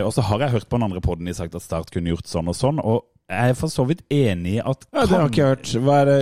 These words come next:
Speaker 2: de sier der?
Speaker 1: Nei, de, de sier at, eh, kanskje Start, eh, når de da begynte å inngå kontraktsforhandlinger med han, kunne liksom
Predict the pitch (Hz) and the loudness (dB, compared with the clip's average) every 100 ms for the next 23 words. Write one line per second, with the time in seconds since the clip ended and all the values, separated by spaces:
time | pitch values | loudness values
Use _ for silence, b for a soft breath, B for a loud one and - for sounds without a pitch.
0 | 131 127 123 113 107 113 139 - 92 101 | 2 2 4 4 4 0 -10 -8 -4 -2
1 | 101 98 104 - 104 82 95 95 101 95 | -4 -6 -6 0 0 0 -2 -4 -6 -4
2 | 98 95 92 95 B B B B _ 147 | 0 2 2 0 B B B B _ 0
3 | 123 87 110 - 92 101 - - 101 101 | 2 -2 -4 0 0 0 -6 -2 0 2
4 | 98 90 92 107 92 85 85 73 - 98 | 2 2 0 2 0 0 -2 -2 -2 -4
5 | - 95 92 92 95 95 - 98 80 - | 0 0 0 0 -2 -2 -2 -4 -6 -4
6 | 87 80 85 104 104 - 101 90 87 87 | -4 -2 -2 -2 -4 -2 0 0 -2 -4
7 | 95 | -6